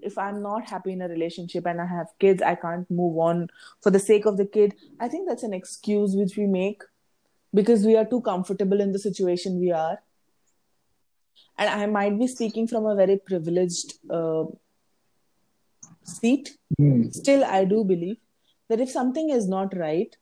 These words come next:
Speaker 1: it is our, uh, utmost responsibility towards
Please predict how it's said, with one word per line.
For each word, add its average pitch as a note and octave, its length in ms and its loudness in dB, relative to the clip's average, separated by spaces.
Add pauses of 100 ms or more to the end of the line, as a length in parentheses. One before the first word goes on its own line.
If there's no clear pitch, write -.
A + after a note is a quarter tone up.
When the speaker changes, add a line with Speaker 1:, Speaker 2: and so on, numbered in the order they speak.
(460)
Speaker 1:
it G3+ 140 0
is A3+ 240 2
our, G3 460 2 (380)
uh, F3 200 -2 (180)
utmost G#3+ 720 -4
responsibility F3+ 1000 2
towards F3+ 400 4